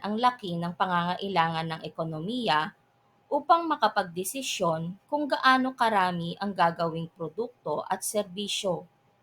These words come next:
Ang potensyal na makabuo ng produkto at serbisyo ay nakabatay sa gagamiting input. Ang sistemang pang-ekonomiya ay tumutukoy sa isang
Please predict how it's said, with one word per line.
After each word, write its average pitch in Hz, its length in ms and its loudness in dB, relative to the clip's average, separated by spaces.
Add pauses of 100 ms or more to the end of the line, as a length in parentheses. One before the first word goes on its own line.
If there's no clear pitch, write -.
(480)
Ang 208 160 0
potensyal 196 800 2
na 185 80 0
makabuo 180 720 2
ng 160 160 -6
produkto 196 800 -2
at - 160 -4
serbisyo 180 800 -4 (480)
ay 311 160 4
nakabatay 226 800 4
sa 214 240 0
gagamiting 180 880 2
input. 180 560 -6 (2500)
Ang 294 160 8
sistemang 277 720 8
pang-ekonomiya 185 1200 6
ay 254 240 0
tumutukoy 277 800 2
sa - 240 -2
isang 190 320 -4